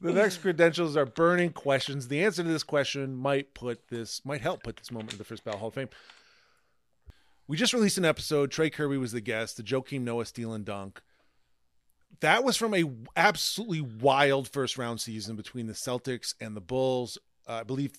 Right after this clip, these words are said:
four games went to overtime. There were seven overtime periods over that series. An absolutely wild series.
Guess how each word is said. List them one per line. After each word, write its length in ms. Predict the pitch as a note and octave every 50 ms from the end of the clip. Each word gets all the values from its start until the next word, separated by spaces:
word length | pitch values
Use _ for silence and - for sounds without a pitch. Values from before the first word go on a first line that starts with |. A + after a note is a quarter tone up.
| _ -
four 280 | - E3 D#3+ F3+ G3+ G#3+
games 340 | E3+ D#3+ E3 E3 E3 D#3 D3+
went 140 | D#3+ D3
to 100 | - F#3
overtime. 580 | - C3 C#3 C#3 D3+ D3 - - C3+ D3 D3+ D3
There 100 | C#3+ C#3
were 60 | B2
seven 680 | A2+ - - - - E3+ D3+ D#3 E3 F3 F3 E3+ E3 D#3+ - _ _ _ -
overtime 540 | - D#3 D#3 D3+ E3 D#3+ - - E3 D#3+ D3
periods 560 | - - - - C#3+ D#3 E3 E3 D#3+ C#3+ C#3+
over 180 | D#3 C#3 D3 D3+
that 200 | D3 D3 C#3+ -
series. 440 | - D3+ D3 D3 D3 D3+ D3+ C#3+ - - - - - - _ -
An 100 | - F3+ - -
absolutely 600 | - F#3 G#3+ B3 G#3+ - - G#3 A3 A#3 A#3 F#3+
wild 880 | F3 D3+ C3+ B2+ C#3 D3 D3+ D#3 D#3+ E3 E3+ F3 E3 D#3+ E3 E3 D3+ -
series. 640 | - - - C3+ C3 A#2 G2 F#2 - - - -